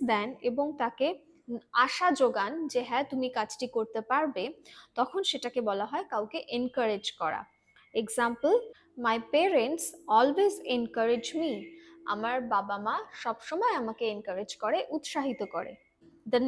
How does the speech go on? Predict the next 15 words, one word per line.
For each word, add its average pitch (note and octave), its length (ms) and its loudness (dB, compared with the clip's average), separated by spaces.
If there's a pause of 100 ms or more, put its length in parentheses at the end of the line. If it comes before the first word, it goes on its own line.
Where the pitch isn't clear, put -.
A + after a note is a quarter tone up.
next G#4 300 0
one B3 200 0 (120)
is F#4 80 -4 (380)
effort। - 440 -2 (960)
এফার্ট G#4 380 4 (100)
মানে A3+ 180 -2
হলো C4 260 0
প্রচেষ্টা, C#4 800 4 (540)
চেষ্টা E4 380 2
চালিয়ে A3+ 400 0
যাওয়া। F3+ 260 -4 (460)
A B3 100 4
determined D4 880 2 (300)
attempt G#3 460 -6 (640)
মানে A#3 300 0